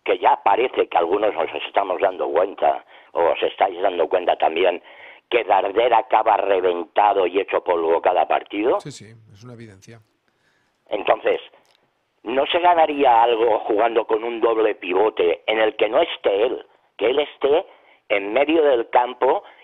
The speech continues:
Speaker 1: y que la faena, dijéramos, entre comillas, sucia, la haga un doble pivote? Vini, que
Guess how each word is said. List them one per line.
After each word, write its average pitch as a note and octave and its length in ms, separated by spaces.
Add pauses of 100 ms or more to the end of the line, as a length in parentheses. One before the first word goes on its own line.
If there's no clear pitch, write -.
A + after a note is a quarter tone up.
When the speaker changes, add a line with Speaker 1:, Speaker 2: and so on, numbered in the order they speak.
Speaker 1:
y B2 140
que B2 140
la G#2+ 140
faena, B2 580 (380)
dijéramos, A2+ 520
entre G#2 280
comillas, G#2+ 380 (100)
sucia, D3 560
la A2+ 140
haga B2 140
un D3+ 120
doble A#2+ 300
pivote? D#2+ 500 (960)
Vini, F#3 600 (1000)
que F2 800